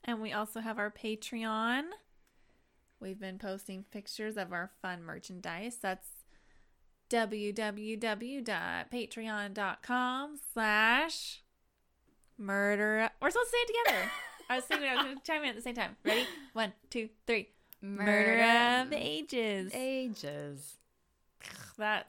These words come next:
Speaker 2: What if I went to
Speaker 1: sucked.
Speaker 2: go slower? <laughs>
Speaker 1: That was really bad.
Speaker 2: Um, our, our, uh, one and only Patreon member.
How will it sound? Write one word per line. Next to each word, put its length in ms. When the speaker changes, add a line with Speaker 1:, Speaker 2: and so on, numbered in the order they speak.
Speaker 2:
What 200
if 80
I 200
went 120
to 80
Speaker 1:
sucked. 120
Speaker 2:
go 40
slower? 640
<laughs> 40
Speaker 1:
That 240
was 120
really 280
bad. 420
Speaker 2:
Um, 880
our, 400
our, 320
uh, 600
one 280
and 120
only 460
Patreon 760
member. 520